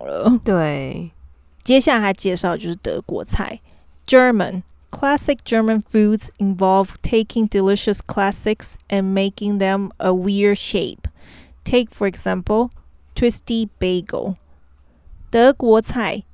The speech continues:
Speaker 1: 经典的德国菜是把食物，包括将美味的经典食物做成奇怪的形状，例如扭转的 bagel。这边有可以想象扭转的 bagel 是什么吗？德国最有名的面包类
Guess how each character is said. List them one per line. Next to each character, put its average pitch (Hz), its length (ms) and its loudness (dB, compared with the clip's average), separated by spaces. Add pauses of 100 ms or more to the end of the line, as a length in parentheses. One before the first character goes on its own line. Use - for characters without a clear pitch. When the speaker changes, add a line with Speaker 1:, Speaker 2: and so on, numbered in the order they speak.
Speaker 1:
经 330 240 -6
典 240 160 2
的 185 120 4
德 190 220 0
国 196 180 0
菜 202 240 -2
是 202 200 0
把 175 200 -6
食 185 300 0
物， 233 260 4 (160)
包 240 160 4
括 254 220 0
将 220 240 0
美 202 340 2
味 240 220 6
的 196 100 2
经 202 280 -4
典 185 180 -2
食 - 220 -6
物 139 100 -4
做 190 220 -2
成 - 180 -8
奇 - 400 -6
怪 202 240 2
的 - 100 -6
形 - 300 -10
状， - 260 -4 (560)
例 262 180 4
如 180 280 2
扭 190 340 2
转 170 220 -2
的 147 140 -6
bagel。 - 640 -4 (1040)
这 - 120 -4
边 269 220 2
有 185 260 4
可 - 160 -4
以 214 220 2
想 170 240 -4
象 196 360 -4
扭 190 200 2
转 202 160 -2
的 - 60 -8
bagel 180 340 -4
是 - 140 -8
什 - 180 -6
么 - 80 -16 (180)
吗？ - 220 -12 (320)
德 226 160 8
国 220 220 4
最 220 260 2
有 - 140 -6
名 - 180 -16
的 - 100 -10
面 190 360 -8
包 139 240 -10
类 120 180 -6